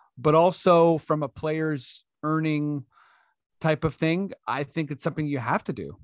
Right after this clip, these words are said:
You have to make sure that, you know, uh, you know,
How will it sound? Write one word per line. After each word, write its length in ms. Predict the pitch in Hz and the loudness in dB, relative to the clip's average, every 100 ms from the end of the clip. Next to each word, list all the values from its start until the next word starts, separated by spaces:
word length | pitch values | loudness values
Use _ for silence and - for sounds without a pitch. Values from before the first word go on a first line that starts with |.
| - | -8
You 140 | 135 | -4
have 220 | 127 143 - | -2 -2 -2
to 160 | 143 | -4
make 360 | 135 139 143 - | -4 -6 -8 -8
sure 280 | - 147 135 | -6 -4 -4
that, 300 | 131 123 - _ _ _ _ _ - | -6 -8 -12 _ _ _ _ _ -10
you 160 | 151 | -8
know, 240 | 139 131 123 147 143 156 | -6 -8 -12 -16 -12 -8
uh, 120 | 139 | -8
you 180 | 143 147 | -6 -6
know, 260 | 131 123 | -8 -10